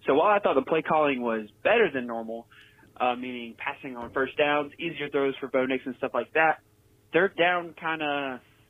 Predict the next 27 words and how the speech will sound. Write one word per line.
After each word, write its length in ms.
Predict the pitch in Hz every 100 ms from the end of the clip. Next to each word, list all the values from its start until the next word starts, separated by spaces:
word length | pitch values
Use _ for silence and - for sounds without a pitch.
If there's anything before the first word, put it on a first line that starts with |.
| _ -
I 60 | 156
didn't 160 | 180
really 160 | 175 156
like 200 | 147 143
the 80 | 131
third 200 | 135 127
down 140 | 120 120
play 140 | 123
call. 260 | - - - _ _ - - -
So 420 | 147 147 139 135 _ _ _ -
oftentimes 600 | 170 220 202 190 180 160 135
we 140 | 151
were 140 | 151 143
in 320 | 135 135 127
third 260 | 151 156
and 100 | 143
medium, 280 | 127 139 170
like 180 | 147 113
third 180 | 143 143
and 120 | 139
four, 260 | - 139 139
third 160 | 139 135
and 60 |
five, 160 | 139 131
third 160 | 131
and 80 | 127 -
six, 220 | 156 -